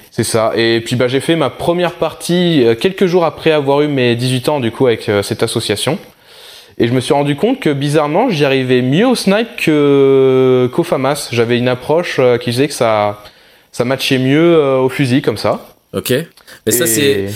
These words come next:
Speaker 2: c'est justement une question que je voulais te poser, c'est que le, le, le rôle de sniper, c'est vraiment un rôle super exigeant, super particulier. Et, euh,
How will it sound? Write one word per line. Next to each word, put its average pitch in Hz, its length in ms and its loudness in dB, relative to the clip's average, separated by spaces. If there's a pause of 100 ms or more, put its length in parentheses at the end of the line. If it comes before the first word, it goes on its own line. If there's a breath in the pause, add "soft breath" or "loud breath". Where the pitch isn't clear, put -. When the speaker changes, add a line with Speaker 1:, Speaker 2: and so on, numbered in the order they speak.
(140 loud breath)
Speaker 2:
c'est - 160 -2
justement 139 300 -2
une 139 80 -2
question 139 280 -4
que 127 60 -2
je 107 60 -8
voulais 120 140 0
te 123 40 -10
poser, 160 240 0
c'est 139 160 -2
que 104 300 -2 (400)
le, 127 160 0
le, 113 160 0
le 113 140 0
rôle 131 260 0
de 131 80 0
sniper, 123 440 -2
c'est - 120 -4
vraiment 117 240 0
un 113 60 -2
rôle 110 240 0
super 113 320 -2
exigeant, 113 540 -2
super - 320 -4
particulier. 139 600 -4 (420 loud breath)
Et, 120 220 2
euh, 110 480 0